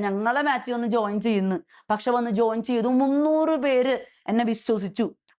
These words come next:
മുന്നൂറ് പേർക്ക് എൺപത്തിനാല് ദിവസമായിട്ട്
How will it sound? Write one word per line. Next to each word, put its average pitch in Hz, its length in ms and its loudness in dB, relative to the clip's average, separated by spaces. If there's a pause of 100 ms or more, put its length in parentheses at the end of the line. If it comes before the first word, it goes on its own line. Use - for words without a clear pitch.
(100)
മുന്നൂറ് 269 600 2 (120)
പേർക്ക് 233 360 2 (200)
എൺപത്തിനാല് 233 760 -2 (100)
ദിവസമായിട്ട് 214 640 0